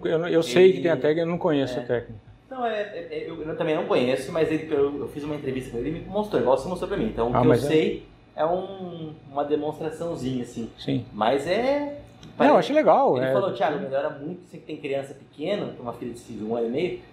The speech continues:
Speaker 2: falou, "Cara, melhora muito se ele tiver cólica." Assim, mas ela não tem cólica, ele não tem
Speaker 1: É, porque o que, que você pode pensar? Que a reverbação desse,
Speaker 2: Sim.
Speaker 1: desse som, ele permeia, né?
Speaker 2: Sim.
Speaker 1: Ele entra e faz um, um, um ajuste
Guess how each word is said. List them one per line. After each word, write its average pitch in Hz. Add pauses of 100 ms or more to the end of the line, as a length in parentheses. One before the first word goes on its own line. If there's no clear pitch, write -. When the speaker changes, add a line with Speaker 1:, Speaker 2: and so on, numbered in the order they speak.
(120)
Speaker 2:
falou, 123
"Cara, 143
melhora 135
muito 156
se -
ele 175
tiver 165
cólica." 139
Assim, -
mas 151
ela 196
não 185
tem 117
cólica, 123
ele 160
não 156
tem -
Speaker 1:
É, 220
porque 190
o 180
que, 220
que 214
você 180
pode 156
pensar? 139
Que 180 (380)
a 143 (600)
reverbação 175
desse, 131
Speaker 2:
Sim. 135
Speaker 1:
desse 127
som, 190
ele 185 (340)
permeia, 190
né? 185
Speaker 2:
Sim. -
Speaker 1:
Ele 156
entra 165 (400)
e 135
faz 160
um, 196
um, 226
um 233
ajuste 208